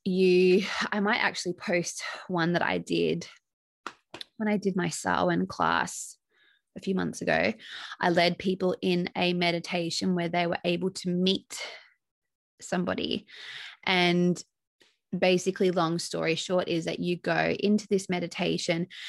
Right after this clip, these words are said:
and maybe you go up on a hill and there's a seat, and you go in saying,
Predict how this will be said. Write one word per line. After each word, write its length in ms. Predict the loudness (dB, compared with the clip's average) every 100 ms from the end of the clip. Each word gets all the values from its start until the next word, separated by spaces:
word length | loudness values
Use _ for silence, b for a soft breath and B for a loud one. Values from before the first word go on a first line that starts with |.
| B B
and 140 | -2 2
maybe 220 | 4 4
you 120 | 2
go 160 | 0 -2
up 160 | 0
on 120 | 0 0
a 40 |
hill 600 | -2 -4 0 2 2 0 B -4
and 100 | 0
there's 180 | 0 0
a 40 | -4
seat, 440 | -2 -4 -4 -12 B B -6
and 240 | -2 0 0
you 80 |
go 200 | 2 4
in 180 | 4 4
saying, 440 | 2 0 0 -2